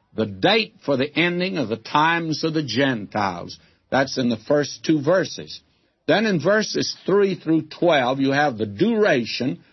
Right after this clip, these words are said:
of the prophesying of the two witnesses. And then verses thirteen and fourteen, you have the doom of the second woe and the great earthquake. All right,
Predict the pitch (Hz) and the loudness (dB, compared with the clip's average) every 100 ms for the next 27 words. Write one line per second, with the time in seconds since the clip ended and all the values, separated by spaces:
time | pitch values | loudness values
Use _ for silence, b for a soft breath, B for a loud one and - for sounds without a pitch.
0 | b - 127 117 113 - 226 214 156 120 | b -2 0 0 -4 0 2 2 0 -4
1 | - 135 147 180 180 165 175 - 208 202 | -2 0 2 0 -2 -4 -6 -4 -2 0
2 | 220 233 202 196 - 80 73 - b b | 0 0 -4 -6 -8 -12 -14 -18 b b
3 | - 117 139 170 175 147 156 156 - 135 | -2 0 4 4 2 2 2 2 -2 -4
4 | - 156 156 156 151 139 127 - 135 131 | 0 2 2 0 0 2 -2 0 0 0
5 | 131 123 123 120 b b - 127 131 120 | 0 0 0 -4 b b 0 2 4 2
6 | 101 101 92 92 220 240 226 208 147 104 | -2 -6 -8 0 2 4 2 2 0 0
7 | 107 - - 170 196 190 - 107 110 127 | -4 -6 -2 0 0 -4 -4 -2 2 2
8 | 131 131 135 b b b - 117 127 107 | 2 0 -2 b b b -4 0 0 -2
9 | 92 123 156 160 - - 151 113 _ - | 0 2 2 0 -2 0 2 0 _ -4
10 | 90 73 _ _ _ _ - 180 190 131 | -4 -4 _ _ _ _ 2 2 4 2
11 | 107 | 0